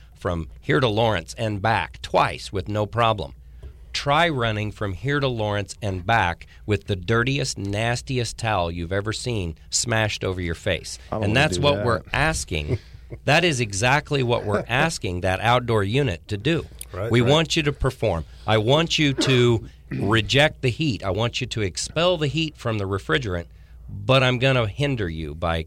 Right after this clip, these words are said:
Speaker 1: coating you in cottonwood.
Speaker 3: Cottonwood, and if you think that, um, your air conditioner is really clean because there's no fin tubes left on it and you have a dog, um, that could also be a problem. We see a lot of air,
Speaker 1: Oh,
Speaker 3: air
Speaker 1: yeah.
Speaker 3: conditioners that are destroyed from,
Speaker 1: Yeah.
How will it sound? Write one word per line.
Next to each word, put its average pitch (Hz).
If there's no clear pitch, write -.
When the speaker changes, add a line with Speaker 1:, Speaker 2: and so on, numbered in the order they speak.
Speaker 1:
coating 143
you 62
in 98
cottonwood. 80
Speaker 3:
Cottonwood, 170
and 120
if 107
you 110
think 143
that, 117
um, 101
your 98
air 127
conditioner 113
is 95
really 113
clean 131
because 104
there's 104
no 113
fin 123
tubes 135
left 135
on 139
it 156
and 104
you 101
have 107
a 90
dog, 120
um, 87
that 92
could 104
also 95
be 92
a 90
problem. 87
We 98
see 101
a 92
lot 98
of 92
air, 104
Speaker 1:
Oh, -
Speaker 3:
air 101
Speaker 1:
yeah. 76
Speaker 3:
conditioners 98
that 95
are 92
destroyed 95
from, 87
Speaker 1:
Yeah. 67